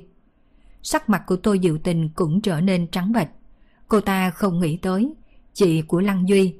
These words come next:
dĩ nhiên nghe lời bạn trai của Diệp Tử Du. Nếu sớm biết như vậy,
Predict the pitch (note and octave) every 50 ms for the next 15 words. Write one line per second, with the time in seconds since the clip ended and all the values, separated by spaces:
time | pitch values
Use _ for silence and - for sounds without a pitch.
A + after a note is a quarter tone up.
0 | - - F3+ G3 E3 F3 G#3 A3 G#3+ G3+ G3 G3 F#3+ F#3 F3+ F3+ F3 D#3+ D#3 E3+
1 | D#3 C#3+ D3+ D#3 - F#3+ F3+ F#3 F3+ - E3+ E3+ F3+ F#3+ E3+ D#3 - F#3 D#3+ D#3+
2 | F#3 G#3 G3+ G3 F3 - - - - - - - - - - - - - F#3+ G3
3 | G#3 G3+ A#3 C#4 C4+ - A3 G#3 G#3 A3+ D4+ D#4 - A3 A3 G3+ F#3 F#3 E3+ D#3
4 | D3+ D3+